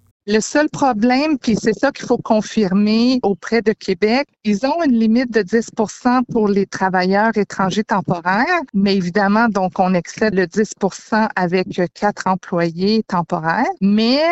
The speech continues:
Québec a dit que si on avait quatre employés temporaires avant la décision de les limiter,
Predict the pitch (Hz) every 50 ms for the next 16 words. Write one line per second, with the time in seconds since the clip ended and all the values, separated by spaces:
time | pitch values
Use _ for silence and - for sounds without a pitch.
0 | 339 - - 240 214 180 226 240 262 302 - - 247 208 185 175 175 - 247 277
1 | - _ - - 285 269 262 247 233 208 185 240 254 247 - - - 262 262 254
2 | - - 247 226 208 - - 208 190 190 185 214 226 233 - 233 202 190 - -
3 | 202 185 175 175 190 202 214 226 240 247 240 240 - - - _ _ - 220 226
4 | 214 214 185 180 190 220 226 220 233 233 226 190 - - - - 202 196 190 190
5 | 175 196 175 - - 185 170 208 214 226 220 202 202 196 190 185 190 170 - -
6 | - 233 240 277 311 339 339